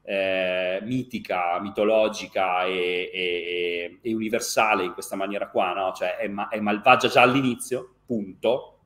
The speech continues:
no? Per togliere tutta la ciccia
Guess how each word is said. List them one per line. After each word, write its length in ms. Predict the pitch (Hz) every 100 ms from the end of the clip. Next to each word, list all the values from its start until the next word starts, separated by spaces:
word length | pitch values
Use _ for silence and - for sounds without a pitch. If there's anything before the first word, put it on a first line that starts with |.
| _ _ _ -
no? 420 | 98 104 - _ _ - -
Per 180 | 117 -
togliere 340 | 135 131 127
tutta 280 | 135 127 135
la 100 | 110
ciccia 680 | - 117 - 120 123 -